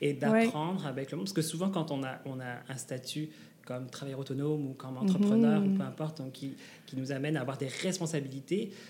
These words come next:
Speaker 1: Donc, en tant que responsable, on est censé être le sachant, celui qui sait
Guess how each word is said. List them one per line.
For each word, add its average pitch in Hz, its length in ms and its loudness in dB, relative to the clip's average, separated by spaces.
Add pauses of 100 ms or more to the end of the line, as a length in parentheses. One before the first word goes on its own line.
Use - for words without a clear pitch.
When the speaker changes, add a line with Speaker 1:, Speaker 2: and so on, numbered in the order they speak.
(100)
Speaker 1:
Donc, 143 160 -2
en 143 60 -2
tant 165 160 -2
que 160 160 -2
responsable, 156 800 -2
on 143 100 0
est 139 60 -2
censé 139 320 -4
être 139 160 -2
le 143 160 -2
sachant, 165 800 -2
celui 139 280 -4
qui - 120 -12
sait 123 240 -8